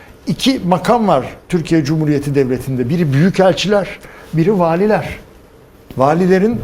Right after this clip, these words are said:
kendi il sınırları içinde Cumhurbaşkanı yetkilerini kullanma hakları var. Kullanmışlar mı? Hayır.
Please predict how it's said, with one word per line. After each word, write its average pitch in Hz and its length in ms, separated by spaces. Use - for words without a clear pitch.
kendi 185 320
il 220 160
sınırları 180 480
içinde 202 340
Cumhurbaşkanı 202 720
yetkilerini 202 600
kullanma 208 720
hakları 202 640
var. 147 240
Kullanmışlar 233 720
mı? 247 200
Hayır. 214 380